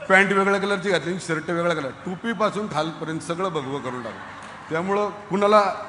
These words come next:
चान्सच ठेवला नाही. पण दा-, भाऊ,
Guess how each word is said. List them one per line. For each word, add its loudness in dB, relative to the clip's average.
चान्सच 4
ठेवला -2
नाही. -8
पण 0
दा-, 6
भाऊ, 4